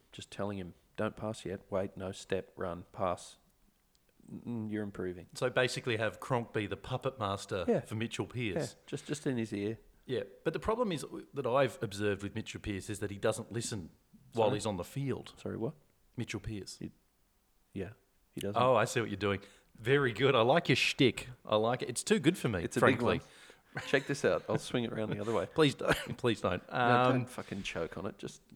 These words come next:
Speaker 1: <laughs> compose yourself.
Speaker 2: Now, mate, we did have a, a poll, actually, that we put out to our audience in the lead up to this. And by the way, we probably should say this from the outset. Uh, well, it's not really the outset now,
Speaker 1: You're
Speaker 2: but we'll
Speaker 1: very
Speaker 2: say it.
Speaker 1: sorry.
Speaker 2: Uh, we are very
Speaker 1: You're
Speaker 2: sorry
Speaker 1: very sorry.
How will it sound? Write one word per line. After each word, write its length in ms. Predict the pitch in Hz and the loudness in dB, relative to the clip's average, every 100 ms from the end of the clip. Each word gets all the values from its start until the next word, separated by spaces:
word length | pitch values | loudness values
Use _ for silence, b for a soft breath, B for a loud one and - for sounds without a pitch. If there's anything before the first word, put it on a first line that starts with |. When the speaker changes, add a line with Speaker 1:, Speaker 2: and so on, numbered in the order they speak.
| - | -12
Speaker 1:
<laughs> 300 | - - - | -12 -16 -18
compose 420 | - 110 - 131 - | -8 -2 0 0 -2
yourself. 400 | 98 90 98 - B B B | -4 -6 -8 -14 B B B
Speaker 2:
Now, 80 | 117 | 2
mate, 180 | 123 135 | 6 6
we 80 | 135 | 4
did 220 | 151 175 | 4 4
have 180 | 143 123 | 4 6
a, 180 | 110 107 | 6 6
a 200 | 98 101 | 2 -2
poll, 480 | - 131 135 113 - | 0 4 6 4 0
actually, 280 | 92 - 87 | -4 -4 -4
that 80 | 98 | -6
we 80 | |
put 200 | 98 - | -2 0
out 200 | 98 87 - | 0 0 0
to 160 | 113 | 0
our 140 | 90 87 | 2 2
audience 500 | 101 101 92 85 - | 2 2 2 0 -2
in 100 | 123 | -2
the 60 | 95 | 0
lead 240 | 95 107 | 0 2
up 140 | 98 - | 2 0
to 80 | 110 | 0
this. 160 | 120 | 2
And 100 | 175 151 | 2 4
by 140 | 233 | 4
the 80 | 170 | 6
way, 180 | 139 131 | 8 8
we 120 | 165 | 6
probably 220 | 196 180 | 2 0
should 180 | - 104 | -2 -2
say 220 | - 98 | 2 2
this 160 | 90 - | 2 -2
from 160 | 98 | 0
the 160 | 92 92 | 4 4
outset. 360 | 90 - 101 - | 2 0 -2 0
Uh, 320 | 98 98 95 92 B B B | 2 6 6 4 B B B
well, 100 | 110 | -8
it's 120 | - - | -6 -6
not 120 | 95 | -6
really 180 | 85 85 | -6 -2
the 120 | 87 | -2
outset 280 | 80 - - | 0 -2 -2
now, 220 | 98 95 | 2 4
Speaker 1:
You're 20 | |
Speaker 2:
but 80 | 110 | 6
we'll 120 | 113 123 107 | 6 6 6
Speaker 1:
very 160 | 104 | 6
Speaker 2:
say 40 | 85 | 6
it. 60 | |
Speaker 1:
sorry. 320 | - 98 113 160 B B B B _ _ | 2 2 2 -4 B B B B _ _
Speaker 2:
Uh, 220 | 117 110 | 6 6
we 320 | 117 120 196 175 | 4 4 6 8
are 20 | |
very 300 | 131 180 110 | 8 8 8
Speaker 1:
You're 100 | 117 | 10
Speaker 2:
sorry 180 | 120 101 117 | 10 10 8
Speaker 1:
very 80 | 107 | 4
sorry. 400 | - 101 104 | 0 2 2